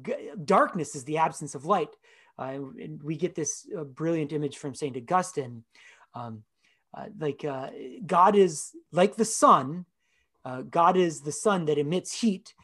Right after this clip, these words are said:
And the further we get from the sun, the colder we get. Um, and so, uh, so,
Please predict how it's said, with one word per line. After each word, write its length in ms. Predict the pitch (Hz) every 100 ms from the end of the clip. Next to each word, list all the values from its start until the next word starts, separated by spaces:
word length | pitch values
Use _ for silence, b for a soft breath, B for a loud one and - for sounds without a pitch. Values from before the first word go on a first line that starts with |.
| b
And 80 | 147
the 60 | 147
further 560 | - - 226 208 190
we 180 | 156 151
get 380 | 131 175 208 -
from 240 | - 147
the 80 | 135
sun, 460 | - - 127 123 123
the 80 | 139
colder 420 | - 156 143 123
we 160 | 120
get. 360 | 113 143 135 151 _ B B B B B
Um, 320 | 123 120 - _
and 220 | 139 123 123
so, 380 | 143 131 127
uh, 160 | 123 117 - b b b
so, 300 | - 127 117